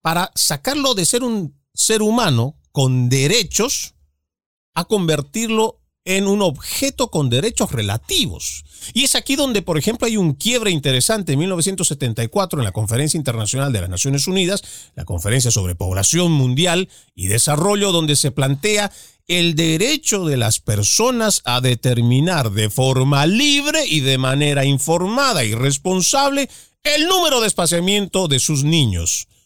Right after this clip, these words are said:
Entonces quiere decir que según esta implementación allá en el setenta y cuatro, y a-, de ahí en adelante, ¿no? En las demás conferencias que se vienen, eh, incrementando, se vienen incluyendo este, este párrafo,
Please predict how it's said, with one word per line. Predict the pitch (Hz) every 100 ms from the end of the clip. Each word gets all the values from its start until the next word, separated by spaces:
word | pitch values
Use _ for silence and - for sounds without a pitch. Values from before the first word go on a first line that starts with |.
| _ _ _ -
Entonces | 156 196 294 302 247
quiere | - 285 302
decir | 277 220 254 165 147 - _
que | - 196
según | - 160 170 349
esta | 214 196 - 175 185
implementación | 147 139 131 131 123 113 120 - 240 160 95 - -
allá | - - 127
en | 165
el | 127
setenta | 110 113 120 117 127
y | 143
cuatro, | 226 226 247 240 - _ _ _ -
y | 160
a-, | 131 139
de | 127
ahí | 131 220
en | 254 151 135
adelante, | 120 120 180 330 170 113
¿no? | 147 262
En |
las | 175 110
demás | 117 160 175
conferencias | 127 104 113 156 147 117
que |
se | 101
vienen, | 101 127 143 127
eh, | 104 85 - 95 -
incrementando, | - 95 90 98 92 92 92 - 185 139
se | 107
vienen | 120 147 117
incluyendo | 101 110 123 147 127 127 - - - - -
este, | 185 220 - - - 151 139 127 117 107 - - - -
este | 147 - 143
párrafo, | 208 175 139 120 143 156